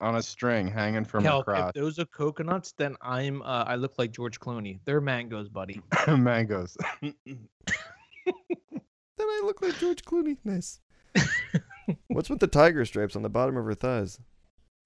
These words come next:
Speaker 2: That's the water reflection, bro.
Speaker 3: Ah, okay. Oh, she's doing it out. <laughs> She's doing it by a reflecting pool.
Speaker 2: Look, look, look at Scotchy. Oh, she has cellulite. Beast. <laughs>
Speaker 3: No, the <laughs> tiger stripes. I thought she had, like, some tattoo or, like, some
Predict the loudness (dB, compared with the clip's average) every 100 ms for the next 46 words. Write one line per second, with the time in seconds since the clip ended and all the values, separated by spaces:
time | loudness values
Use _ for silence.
0 | -10 -10 -2 0 4 6 8 6 6 2
1 | 2 -4 -4 2 8 8 8 4 0 -2
2 | 0 0 0 -2 0 0 0 -2 -6 -10
3 | -16 -20 -20 -12 4 4 6 4 4 2
4 | 0 2 0 2 0 0 -2 8 6 6
5 | 0 4 4 0 _ -8 -8 -4 -2 -2
6 | 0 0 0 0 -6 -4 0 0 2 0
7 | 4 4 6 4 2 -2 -10 -18 -2 0
8 | 4 4 2 -6 -8 -6 0 6 8 10
9 | 8 4 -2 0 2 4 4 6 4 4
10 | 6 6 8 6 4 4 4 4 0 -2
11 | 2 2 4 0 2 2 2 0 -2 -4